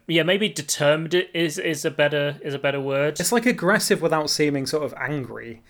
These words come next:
Speaker 2: It's not, like, metal aggressive.
Speaker 1: It's, like, driving anyway. Um,
Speaker 2: Yeah.
Speaker 1: yeah, but it's not, like, screaming or anything. It's just got some oomph. It is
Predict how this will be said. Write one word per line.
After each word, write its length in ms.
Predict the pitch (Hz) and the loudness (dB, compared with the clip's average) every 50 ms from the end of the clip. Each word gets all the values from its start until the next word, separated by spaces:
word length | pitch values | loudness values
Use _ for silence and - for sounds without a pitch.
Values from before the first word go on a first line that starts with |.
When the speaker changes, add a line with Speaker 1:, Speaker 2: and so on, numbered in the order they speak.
| _ - | _ 0
Speaker 2:
It's 160 | - 151 - | 0 2 4
not, 200 | - 190 190 202 | 4 4 4 6
like, 180 | 202 190 190 - | 4 2 2 0
metal 500 | 151 143 143 139 147 147 139 135 127 120 | -2 -2 2 2 2 2 2 2 -2 -4
aggressive. 540 | 120 117 - 120 110 107 - 123 113 113 117 | -4 -4 -4 -6 -6 -6 -8 -10 -10 -8 -10
Speaker 1:
It's, 160 | 127 120 - _ - | -10 -12 -12 _ -8
like, 280 | 151 135 123 120 _ - | -6 -6 -6 -8 _ -10
driving 560 | 131 123 135 135 139 135 131 107 110 107 110 | -4 -2 0 2 2 0 0 -2 -2 -2 -2
anyway. 600 | 110 110 107 101 98 95 92 92 92 92 92 - _ _ - | -2 -4 -4 -6 -6 -4 -4 -4 -4 -6 -8 -10 _ _ -2
Um, 80 | 165 | 2
Speaker 2:
Yeah. 420 | 165 170 151 127 113 107 104 104 104 - _ _ - | 4 6 6 4 2 0 -6 -10 -14 -18 _ _ -4
Speaker 1:
yeah, 240 | 139 131 113 101 95 | 0 0 2 0 0
but 120 | - 139 | -2 -6
it's 120 | 147 - 151 | -6 -2 0
not, 140 | 160 147 | 0 0
like, 180 | 113 123 123 - | 0 -2 -2 -2
screaming 720 | - - - - - 104 107 117 117 110 101 95 90 90 | -4 -4 -4 -4 -6 -6 -6 -6 -6 -6 -6 -8 -8 -8
or 100 | 92 90 | -10 -10
anything. 380 | 90 92 92 87 - 95 92 95 | -10 -10 -10 -12 -12 -14 -14 -14
It's 140 | 104 - - | -14 -14 -12
just 240 | - 107 - - _ _ _ _ | -10 -10 -12 -12 _ _ _ _
got 180 | - 139 135 135 | -8 -8 -8 -6
some 180 | - 127 113 - 151 | -8 -10 -10 -6 -6
oomph. 500 | 123 110 107 113 - - - - - - _ _ - | -6 -6 -6 -10 -14 -14 -14 -14 -14 -16 _ _ -6
It 160 | - 165 - - | -6 -6 -4 0
is 300 | 202 180 165 151 135 - | 0 0 0 0 -2 -6